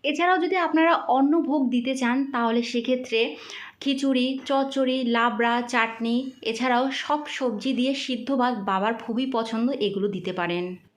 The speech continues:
তালমিছরি বাবার ভীষণ প্রিয়, আপনারা এই দিন বাবাকে তালমিছরি ভোগ হিসাবে নিবেদন করুন।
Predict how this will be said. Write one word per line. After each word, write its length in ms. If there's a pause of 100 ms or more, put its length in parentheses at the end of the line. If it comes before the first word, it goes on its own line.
(140)
তালমিছরি 720
বাবার 380
ভীষণ 500
প্রিয়, 220 (200)
আপনারা 460
এই 220
দিন 280
বাবাকে 360
তালমিছরি 640
ভোগ 200
হিসাবে 340
নিবেদন 380
করুন। 380